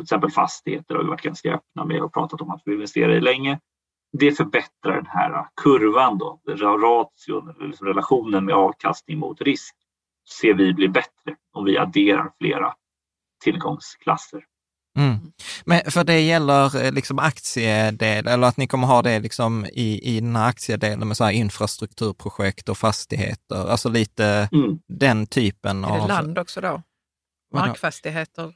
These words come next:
Speaker 3: eller?
Speaker 1: Ja, alltså,
Speaker 3: Eh.
Speaker 1: det, det, det skulle ju kunna vara det, eh, men jag menar, egentligen så, så, så, så är det så att vi har fått en ny gräns för hur mycket illikvida investeringar vi kan ha.
Speaker 3: Mm.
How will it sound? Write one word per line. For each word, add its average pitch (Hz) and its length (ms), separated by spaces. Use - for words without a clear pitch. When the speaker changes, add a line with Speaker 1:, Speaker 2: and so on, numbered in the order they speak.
Speaker 3:
eller? 185 200
Speaker 1:
Ja, 143 140
alltså, 151 220
Speaker 3:
Eh. 151 60
Speaker 1:
det, 143 140
det, 147 140
det 135 120
skulle 123 380
ju 123 60
kunna 139 240
vara 101 240
det, 92 180
eh, 110 380
men 120 160
jag 117 100
menar, 110 180
egentligen 117 520
så, 104 240
så, 110 220
så, 110 260
så - 160
är 107 80
det 104 100
så 104 160
att 87 160
vi 113 100
har 104 60
fått 107 200
en 101 120
ny 101 180
gräns 95 360
för 98 80
hur 107 120
mycket 104 300
illikvida 113 560
investeringar 104 480
vi - 100
kan 165 160
ha. - 260
Speaker 3:
Mm. 170 160